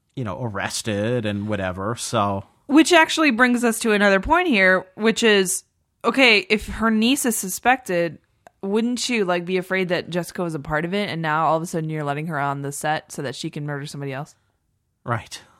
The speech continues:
Speaker 1: <laughs> Yeah.
Speaker 2: Like, sympathy
Speaker 1: Mm-hmm.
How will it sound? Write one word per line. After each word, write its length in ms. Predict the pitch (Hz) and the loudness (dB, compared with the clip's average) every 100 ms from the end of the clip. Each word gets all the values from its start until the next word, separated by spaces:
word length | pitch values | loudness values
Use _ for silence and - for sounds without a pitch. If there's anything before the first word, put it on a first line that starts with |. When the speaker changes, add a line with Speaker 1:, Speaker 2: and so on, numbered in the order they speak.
| _ | _
Speaker 1:
<laughs> 1400 | 123 - 135 _ - _ _ _ _ _ _ _ _ - | -8 -6 -12 _ -20 _ _ _ _ _ _ _ _ -6
Yeah. 260 | 101 85 69 - _ _ _ _ | -2 -2 -4 -14 _ _ _ _
Speaker 2:
Like, 400 | 190 156 143 - _ _ _ _ _ _ _ _ | -6 -6 -6 -14 _ _ _ _ _ _ _ _
sympathy 840 | - - 170 170 - 165 165 165 - _ _ _ _ _ _ | -16 -12 -10 -12 -12 -12 -12 -14 -18 _ _ _ _ _ _
Speaker 1:
Mm-hmm. 420 | 165 151 143 156 | -2 0 2 0